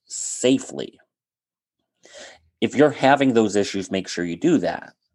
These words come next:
Now, this all obviously relates to sales in a pretty blunt and honest way.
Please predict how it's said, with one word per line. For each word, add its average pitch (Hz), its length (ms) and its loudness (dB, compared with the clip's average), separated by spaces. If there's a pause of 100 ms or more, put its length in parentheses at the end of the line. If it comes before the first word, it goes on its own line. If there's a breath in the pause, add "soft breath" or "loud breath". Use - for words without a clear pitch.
(920 loud breath)
Now, 123 540 6 (400)
this 143 460 2
all 147 260 6
obviously 127 440 2
relates 107 400 2
to 101 120 -8
sales 104 400 4
in 95 80 -6
a 92 40 -4
pretty 110 460 -2 (200)
blunt 101 280 0
and 98 100 -2
honest 92 320 -2
way. 117 280 2